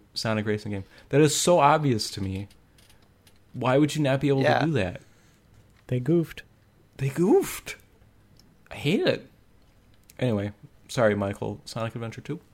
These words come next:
Speaker 2: Okay. So, no, I don't, I don't need a, a, like I said, the series seems like it's a, it'd be beating the dead horse with a stick again, I
Speaker 1: Yeah.
Speaker 2: guess.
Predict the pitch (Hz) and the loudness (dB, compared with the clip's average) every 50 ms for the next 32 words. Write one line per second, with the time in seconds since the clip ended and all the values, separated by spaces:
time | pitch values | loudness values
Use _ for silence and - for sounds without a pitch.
0 | - 233 208 - 151 - - - _ _ _ _ _ _ _ _ - - - - | 4 4 6 6 4 -2 -2 -4 _ _ _ _ _ _ _ _ -20 -6 2 4
1 | 196 160 139 - 156 151 143 139 139 139 139 135 135 135 135 135 139 135 135 131 | 6 6 6 6 6 6 8 8 8 8 8 8 6 6 6 6 4 2 0 -4
2 | 127 127 123 120 117 117 117 - - 117 117 113 113 - - - - - 120 120 | -4 0 2 2 2 0 -2 -2 -2 -2 -2 -2 -4 -6 -10 -10 -4 0 0 0
3 | 120 117 117 117 - - 120 113 110 - 113 110 - - 117 110 107 110 110 107 | 0 0 -2 -4 -4 -4 -6 -6 -6 -8 -12 -14 -12 -12 -12 -10 -10 -10 -10 -10
4 | 107 - - 117 110 107 104 107 107 107 - 104 107 - - - 117 110 110 110 | -12 -14 -16 -16 -16 -14 -12 -12 -12 -12 -12 -14 -18 -16 -14 -12 -12 -12 -12 -14
5 | 110 _ _ _ - _ _ _ _ _ _ _ - - _ _ _ _ _ _ | -20 _ _ _ -20 _ _ _ _ _ _ _ -20 -20 _ _ _ _ _ _
6 | _ - 113 113 117 113 107 117 117 110 113 110 110 107 107 110 110 107 107 110 | _ -18 -12 -10 -10 -8 -6 -6 -6 -6 -6 -8 -8 -6 -4 -4 -4 -4 -6 -8
7 | 110 104 - - 104 - 107 - - - 113 104 - 110 107 110 107 107 107 104 | -10 -10 -10 -14 -16 -16 -16 -14 -10 -10 -10 -10 -10 -14 -14 -14 -14 -14 -16 -18
8 | 104 _ - - - - 107 110 113 - 80 82 82 - | -20 _ -20 -18 -14 -12 -10 -10 -10 -12 -16 -18 -20 -20